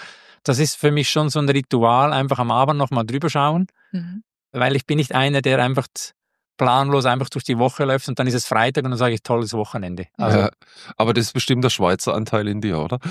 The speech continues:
Speaker 1: <laughs> Ja, weil viele fragen, „Thomas, bist du, bist du Schweizer oder Holländer?“ Weil anhören tust du dich definitiv wie ein Schweizer. Dann sage ich,
Speaker 3: <laughs>
Speaker 1: also ich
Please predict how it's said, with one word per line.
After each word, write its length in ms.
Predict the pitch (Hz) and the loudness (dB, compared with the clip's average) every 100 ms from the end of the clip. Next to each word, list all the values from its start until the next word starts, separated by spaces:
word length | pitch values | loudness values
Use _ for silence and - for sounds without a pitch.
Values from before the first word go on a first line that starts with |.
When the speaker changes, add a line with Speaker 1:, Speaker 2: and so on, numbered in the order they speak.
| 165 | -8
Speaker 1:
<laughs> 240 | - 220 - | -6 -6 -2
Ja, 260 | 220 143 196 | 0 2 2
weil 100 | 175 | 0
viele 240 | 196 202 | 0 -2
fragen, 200 | 165 160 | -2 0
„Thomas, 300 | 185 196 170 | 2 2 0
bist 220 | 208 - | 0 -6
du, 40 | 156 | -6
bist 160 | 165 - | -8 -8
du 40 | |
Schweizer 380 | 127 113 175 - | -4 -2 -2 -4
oder 120 | 196 | -2
Holländer?“ 420 | 175 196 139 120 120 | 0 0 0 -2 0
Weil 280 | 196 370 - 302 320 | 0 2 4 2 2
anhören 500 | 151 208 190 220 220 | 2 2 2 2 0
tust 220 | - 202 | -2 -4
du 40 | 165 | -2
dich 160 | 156 | -4
definitiv 480 | 180 175 165 147 156 | 0 2 2 -2 -2
wie 60 | 151 | -2
ein 80 | 127 | -4
Schweizer. 420 | 113 131 202 - | -2 0 0 0
Dann 120 | 180 | 0
sage 260 | 160 151 220 | 2 4 2
ich, 140 | - - | 0 -4
Speaker 3:
<laughs> 160 | - 247 | -6 0
Speaker 1:
also 160 | 151 156 | 0 0
ich 240 | 160 - | -4 -6